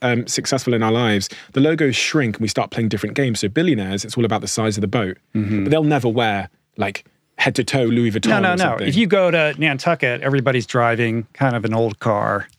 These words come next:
Speaker 2: you
Speaker 1: Yeah.
Speaker 2: know, or what, you know what I mean? It's, but that doesn't mean that the status game has been erased. It's
Speaker 1: Yeah.
Speaker 2: just displaced
Speaker 1: With
Speaker 2: to
Speaker 1: a different
Speaker 2: yeah,
Speaker 1: game.
Speaker 2: yeah, yeah, yeah.
Speaker 1: And San Francisco, they're all driving Teslas,
Speaker 2: Mm-hmm.
Speaker 1: but it's all about either their fund size or the startup that they're building.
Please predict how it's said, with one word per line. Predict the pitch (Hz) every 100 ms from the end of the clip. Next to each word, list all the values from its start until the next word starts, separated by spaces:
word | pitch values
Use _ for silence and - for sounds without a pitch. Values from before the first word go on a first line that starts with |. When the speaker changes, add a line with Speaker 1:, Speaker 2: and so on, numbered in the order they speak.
| _
Speaker 2:
you | 165
Speaker 1:
Yeah. | 170 127
Speaker 2:
know, | 110
or | 110
what, | 107 127
you | 131
know | 135
what | 131
I |
mean? | 139 147
It's, | 139 - -
but | 165 139 - - -
that | 185
doesn't | 190 156 143
mean | - 160 143 127 117 -
that | 139 127 127 135
the | 127
status | - 131 123
game | - 123 113
has | 98
been | 123 110
erased. | 104 135 123 110 - -
It's | -
Speaker 1:
Yeah. | 113 95
Speaker 2:
just | 120 -
displaced | 120 - - 117 110 - - _ _ -
Speaker 1:
With | 117
Speaker 2:
to | 117
Speaker 1:
a |
different | 117 147 143 120
Speaker 2:
yeah, | 123
Speaker 1:
game. | -
Speaker 2:
yeah, | 110 101
yeah, | 101 107
yeah. | - -
Speaker 1:
And | - 120
San | 143
Francisco, | 120 107 151 151
they're | 131
all | 110
driving | 107 98 95
Teslas, | - 165 - 92 127 107
Speaker 2:
Mm-hmm. | 101 101
Speaker 1:
but | 95 123
it's | 117
all | 127 113
about | 110 107 104 98
either | 131 110
their | 101 95
fund | - 131 131
size | - - 95 95 95 -
or | 113 104
the | 101
startup | 101 - 117 113 -
that | 98
they're | 101
building. | 92 95 95 92 92